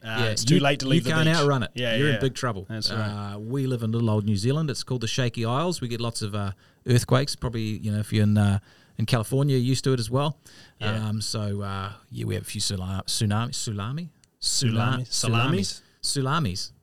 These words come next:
Speaker 1: Pastramis?
Speaker 2: Pastramis, all of those things.
Speaker 1: Oh, I'd
Speaker 2: Some
Speaker 1: go
Speaker 2: of
Speaker 1: a
Speaker 2: those
Speaker 1: pastrami
Speaker 2: waves,
Speaker 1: sandwich
Speaker 2: yeah,
Speaker 1: right now.
Speaker 2: some of those waves are tastier than others. Anyway, uh, let's get into it. Um, I'm supposed to tell a story now.
Speaker 1: Go on, mate.
Speaker 2: This one's quite personal.
Speaker 1: Ooh.
Speaker 2: Yeah.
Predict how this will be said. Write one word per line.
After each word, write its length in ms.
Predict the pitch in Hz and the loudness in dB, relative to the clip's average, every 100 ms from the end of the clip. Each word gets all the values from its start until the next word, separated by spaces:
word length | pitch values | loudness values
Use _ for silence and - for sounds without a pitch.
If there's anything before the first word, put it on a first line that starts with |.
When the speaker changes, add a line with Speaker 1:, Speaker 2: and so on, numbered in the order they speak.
| _ | _
Speaker 1:
Pastramis? 640 | 117 - 117 147 202 - - | -8 -6 -6 -4 -4 -6 -6
Speaker 2:
Pastramis, 560 | - - 120 151 160 - | -10 -4 -2 -2 -2 -2
all 140 | 139 | -2
of 60 | 165 | 2
those 220 | 139 107 | 2 0
things. 240 | 110 92 - | -2 -6 -8
Speaker 1:
Oh, 100 | 117 | -8
I'd 80 | 98 | -4
Speaker 2:
Some 140 | 104 | 2
Speaker 1:
go 60 | 175 | 4
Speaker 2:
of 40 | |
Speaker 1:
a 40 | 175 | 6
Speaker 2:
those 200 | 165 131 | 4 4
Speaker 1:
pastrami 40 | |
Speaker 2:
waves, 260 | 139 135 - | 2 2 0
Speaker 1:
sandwich 280 | 107 107 135 | -4 -4 0
Speaker 2:
yeah, 80 | 131 | 0
Speaker 1:
right 20 | |
now. 60 | |
Speaker 2:
some 180 | 95 131 | 0 -2
of 40 | 127 | -2
those 160 | 113 | -2
waves 240 | 110 113 107 | -2 -2 -4
are 60 | |
tastier 380 | - 110 110 104 | -4 -4 -4 -6
than 100 | 104 | -4
others. 240 | 120 110 - - - - - | -4 -4 -8 -18 -20 -10 -2
Anyway, 360 | 139 139 107 - _ | 0 2 -2 -6 _
uh, 260 | 117 123 123 | 0 2 2
let's 140 | 143 - | 2 2
get 100 | 135 | 0
into 220 | 147 143 | 0 0
it. 120 | - - | -2 -2
Um, 480 | 113 113 110 101 - - _ _ - | 2 4 4 2 -4 -20 _ _ -2
I'm 100 | 127 | 0
supposed 260 | - 123 | 2 2
to 80 | - | 0
tell 160 | - 113 | -4 -4
a 40 | |
story 300 | - 120 131 | -4 -2 0
now. 200 | 104 123 - _ _ _ _ | 0 -2 -6 _ _ _ _
Speaker 1:
Go 120 | - 107 | -10 -8
on, 140 | 98 | -6
mate. 160 | 143 233 - | -8 -8 -6
Speaker 2:
This 160 | 131 | 0
one's 160 | 185 170 | 0 2
quite 220 | 165 151 | 0 2
personal. 400 | 147 165 151 92 - - _ _ _ _ _ _ | 0 0 -4 -6 -12 -20 _ _ _ _ _ _
Speaker 1:
Ooh. 220 | 110 92 - _ _ _ _ _ - | -10 -10 -14 _ _ _ _ _ -2
Speaker 2:
Yeah. 220 | 110 | -2